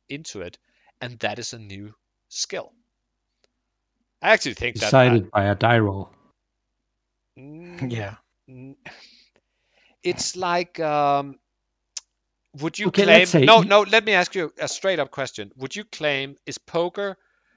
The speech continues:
Speaker 1: a game of skill or chance? And the answer is both.
Speaker 2: Percentages.
Speaker 1: The, the, a-, the answer is both, right? For poker.
Speaker 2: Okay,
Speaker 1: But
Speaker 2: whatever.
Speaker 1: the
Speaker 2: Yep.
Speaker 1: matter is, like, just because there's a chance in poker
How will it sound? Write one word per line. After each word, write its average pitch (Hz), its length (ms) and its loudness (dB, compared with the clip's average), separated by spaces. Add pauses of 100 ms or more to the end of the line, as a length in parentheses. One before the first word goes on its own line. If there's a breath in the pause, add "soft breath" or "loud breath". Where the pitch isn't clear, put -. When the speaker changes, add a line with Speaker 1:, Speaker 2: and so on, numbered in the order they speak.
(240)
Speaker 1:
a 135 160 -8
game 127 320 -4
of 104 200 -14 (180)
skill 214 540 -4 (320)
or 143 100 -4
chance? - 560 -8 (100)
And 135 120 -4
the 143 100 2
answer 151 220 -2
is 127 100 -10 (160)
both. 123 420 0
Speaker 2:
Percentages. 104 320 -8 (300)
Speaker 1:
The, 135 200 -10 (300)
the, 151 180 -8
a-, 156 220 -2 (100)
the 143 140 -2
answer 143 220 -4
is 135 100 -12
both, - 360 -8
right? 120 200 -2 (100)
For 117 140 -10
poker. 92 460 -10 (200)
Speaker 2:
Okay, 107 300 -6 (220)
Speaker 1:
But 123 240 0
Speaker 2:
whatever. 95 260 -8
Speaker 1:
the 135 240 -6
Speaker 2:
Yep. 143 160 0
Speaker 1:
matter 180 240 0
is, 120 320 -4 (120)
like, 113 340 -10 (1400)
just - 280 -6
because 156 420 -6
there's 110 400 -8 (400)
a 104 240 -12
chance 135 720 -6
in 113 160 -16
poker 110 500 -12